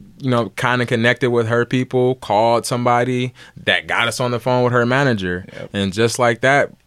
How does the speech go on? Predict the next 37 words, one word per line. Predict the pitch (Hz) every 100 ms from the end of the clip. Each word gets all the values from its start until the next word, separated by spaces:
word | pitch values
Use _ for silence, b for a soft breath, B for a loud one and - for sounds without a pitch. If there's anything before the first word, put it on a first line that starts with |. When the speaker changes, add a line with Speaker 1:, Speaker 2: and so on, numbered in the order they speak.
| _ 95
Speaker 1:
you | 104
know |
what | 104
I'm | 107
saying? | 117 117 117
They | 110 104
gave | 104 110
us | 101
a | 107
price | - 123 120
for | 117 110
what | 117
she | 117 127
was | 123 113
wanting | 113 117 117
to | 113
be | 117
booked | 113 135 135
for. | - 107 92 90 87 B B B
And | 110 107
the | 104
same | - 127 135 131
thing, | 135 131
like, | 120 120
we | 135
did | 123 123 131
a, | 123 117 113 - _
we | 123 143
did | 151 147 127
the, | 131 120 113 107 101 _ _ -
the | 110
first | - 139 147 143 -
pop-up | 131 143 120 98
shop | - 107 92 - - - b b b
for | - - 120 123 117
Fenty | - 123 127 117
Puma | - 120 98 -